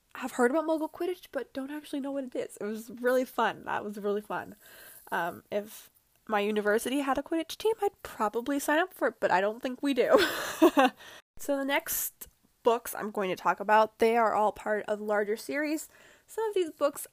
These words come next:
I've, like, these book series I've read before, some of these books I have not read before, and some of them I'm working on reading <laughs> still. <laughs> So we're gonna have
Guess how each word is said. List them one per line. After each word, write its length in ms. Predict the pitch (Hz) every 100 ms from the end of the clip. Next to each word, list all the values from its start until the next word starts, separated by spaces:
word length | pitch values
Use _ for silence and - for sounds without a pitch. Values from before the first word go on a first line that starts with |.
| -
I've, 360 | 233 220 - -
like, 180 | 220 202
these 140 | 220
book 160 | - 233
series 260 | 269 254
I've 180 | - 208
read 160 | 202 -
before, 540 | 202 - 330 339 339
some 240 | 302 269 220
of 100 | 208
these 160 | 208
books 280 | - 202 - -
I 60 |
have 120 | 240 254
not 340 | 294 311 339
read 160 | 311 247
before, 300 | 233 214 208 - -
and 120 | 330
some 180 | 330 415 480
of 60 | 440
them 200 | 285 277 - - -
I'm 260 | 285 294 - _ _ _
working 520 | 240 247 302 - 320
on 260 | 285 302 285
reading 380 | 302 285 226 254
<laughs> 20 |
still. 500 | - 339 320 226 262 - - - -
<laughs> 120 | 302 - - - - - - - - - -
So 220 | - 269
we're 100 | 277
gonna 200 | 277 285
have 300 | 294 269 262